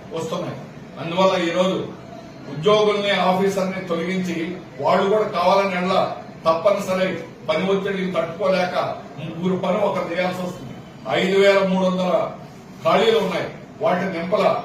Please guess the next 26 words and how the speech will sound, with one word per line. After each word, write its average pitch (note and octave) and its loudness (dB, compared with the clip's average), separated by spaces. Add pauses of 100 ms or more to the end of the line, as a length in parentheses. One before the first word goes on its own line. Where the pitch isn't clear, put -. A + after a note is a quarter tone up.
(220)
ఐదేళ్ల F#3 2 (120)
నుంచి F3+ -4 (100)
ఒక్కరిని F3+ -4
రిక్రూట్ F#3+ -4
చేయలే. F#3 0 (600)
అందువల్ల F#3 2 (140)
ఈ - 0 (120)
రకంగా F#3+ -2 (400)
నువ్వు E3+ 0
అక్రమంగా F#3+ 2 (440)
తొలగింపులు F#3 -4
అనేటువంటిది F3+ -2 (140)
చేసి F#3 -4 (720)
స్టీల్ G3 0
ప్లాంట్ F#3+ 2
ని F3 -2 (440)
మూడో G3 4 (120)
బ్లాస్ట్ F#3+ 4
ఫర్నేస్ F#3+ -4
తెరిపిస్తాం, F#3+ -2 (400)
మూడో G3 2
బ్లాస్ట్ F#3 2
ఫర్నేస్ E3 -6
నడిపిస్తాం F#3 -2 (300)
అని F3+ -2
చెప్పేవాళ్ళు F3+ 0